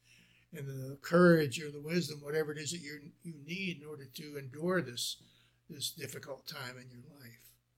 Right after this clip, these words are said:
And, um, yeah, never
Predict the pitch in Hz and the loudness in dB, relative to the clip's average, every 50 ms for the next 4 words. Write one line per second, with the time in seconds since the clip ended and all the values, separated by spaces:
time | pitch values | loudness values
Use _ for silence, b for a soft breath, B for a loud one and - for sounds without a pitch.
0 | _ _ _ _ _ _ _ 151 135 135 135 131 131 131 131 131 135 139 139 139 | _ _ _ _ _ _ _ -20 -18 -16 -14 -12 -12 -12 -14 -14 -16 -18 -20 -20
1 | 139 - - - _ _ _ _ _ _ _ _ _ _ _ _ _ - 175 170 | -20 -20 -20 -20 _ _ _ _ _ _ _ _ _ _ _ _ _ -8 -4 -4
2 | 170 151 143 - - _ _ _ _ _ _ - - 135 143 156 156 170 170 170 | -2 -2 -4 -6 -8 _ _ _ _ _ _ -10 -2 0 0 2 4 6 6 6
3 | 170 165 | 6 4